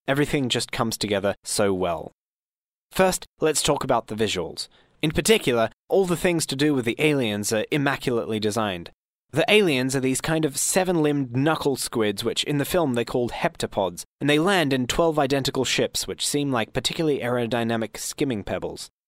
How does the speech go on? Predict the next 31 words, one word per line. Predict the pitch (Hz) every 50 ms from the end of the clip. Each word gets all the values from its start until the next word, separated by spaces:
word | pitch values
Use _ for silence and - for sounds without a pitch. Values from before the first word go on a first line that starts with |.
| _ _
You | - 156
might | 196 214 196
have | 175
seen | - - 180 165
them | 139 120 117
on | 117 110
the | 104 -
poster. | - 110 104 - - - - - _ _ _ _ _ _ _ _ _ _ -
Inside | 160 156 151 - 208 208 208 160
the | 143 131
ships | - 135 143 143 - -
is | 123 110
a | 117 110
long | 110 113 135 143 151 147 143
rectangular | 139 135 127 - - 147 139 135 123 117 113 113
room | 113 139 147 135 127 135 143
with | 127 107
a | 110 107
groovy | 107 110 - 143 156 143 127 131 123
gravitational | 120 139 127 123 117 110 - 131 127 113 - 110 104
shift, | 104 - - 127 95 - - - - _ _ -
and | - 135 135
the | 127
first | - - 202 190 - -
time | 185 170 160 151
we | 147 139
experience | - - - 180 170 156 131 117 113 -
this | 113 107 - -
gravitational | - 110 107 104 - 120 113 107 101 110 101 104
shift | - - 143 123 - - -
is | 101 -